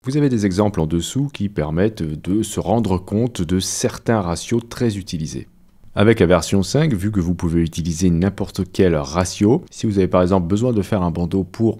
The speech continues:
du web design, vous allez pouvoir le faire. J'ai utilisé un ratio de huit sur un, ce qui pourrait me permettre de faire du mille neuf cent vingt par deux cent quarante. Donc voilà, j'ai quatre images ici qui sont très, très longues. Lorsque vous changez de format, la composition va s'adapter.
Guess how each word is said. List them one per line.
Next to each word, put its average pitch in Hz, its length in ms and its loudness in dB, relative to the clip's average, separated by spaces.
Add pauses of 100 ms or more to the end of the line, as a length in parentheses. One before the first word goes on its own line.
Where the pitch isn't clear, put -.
du 87 200 -4
web 85 260 0
design, 92 480 0 (120)
vous 90 140 -4
allez 92 120 0
pouvoir 117 200 0
le 104 120 4
faire. 104 380 0 (320)
J'ai - 160 -2
utilisé 104 300 2
un 98 80 2
ratio 85 260 -2
de 95 120 -2
huit 107 260 -4
sur - 240 -2 (120)
un, 127 260 2
ce - 160 -14
qui - 120 -10
pourrait 95 380 2
me 104 100 -2
permettre 95 480 0
de 82 140 -2
faire 120 320 0
du 90 140 -6
mille 98 260 -2
neuf 98 140 -2
cent 80 160 -4
vingt 92 160 -2
par 101 260 -6
deux 85 240 -6
cent 107 160 -6
quarante. - 640 -8
Donc 82 120 -8
voilà, 82 280 -2
j'ai 90 140 -8
quatre - 240 -6
images 104 240 -2
ici - 180 -6
qui - 140 -10
sont 117 160 -6 (100)
très, - 300 -6
très 101 240 -4
longues. 82 340 -6 (300)
Lorsque 127 360 0
vous 78 140 -4
changez 123 340 0
de 104 120 2
format, 85 520 -4 (200)
la 110 180 2
composition 104 680 -4 (160)
va 85 180 -2
s'adapter. 110 560 -4